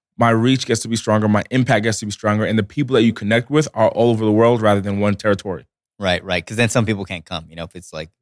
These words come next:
Speaker 2: yeah, different places.
Speaker 1: Exactly. So, so when I think about my mission, my mission gets to be, you know, I, I see my mission growing and expanding through webinars and, and these type of,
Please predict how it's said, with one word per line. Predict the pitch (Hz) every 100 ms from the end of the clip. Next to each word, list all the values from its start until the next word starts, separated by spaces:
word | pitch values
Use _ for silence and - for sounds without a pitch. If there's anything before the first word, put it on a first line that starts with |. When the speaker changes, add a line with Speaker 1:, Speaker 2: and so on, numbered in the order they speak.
| _
Speaker 2:
yeah, | 92
different | 80 82 _
places. | - _ _ _ _ _
Speaker 1:
Exactly. | 107 107 101 101
So, | 98 113 107 -
so | 107
when | 120
I | 127
think | 139
about | 127 123
my | 120
mission, | 117 135 - 170 175 _ _ _
my | 110
mission | 110 117 113
gets | 113 110
to | 107
be, | 101 104 - _
you |
know, | 110
I, | 101 -
I |
see | 104
my | 120 107
mission | 101 110 104 98
growing | 104 104 101
and | 98
expanding | 92 107 104 92
through | - 101
webinars | 98 92 92 90
and, | 90 90
and | - 98
these | 101 104
type | 104 92
of, | 95 90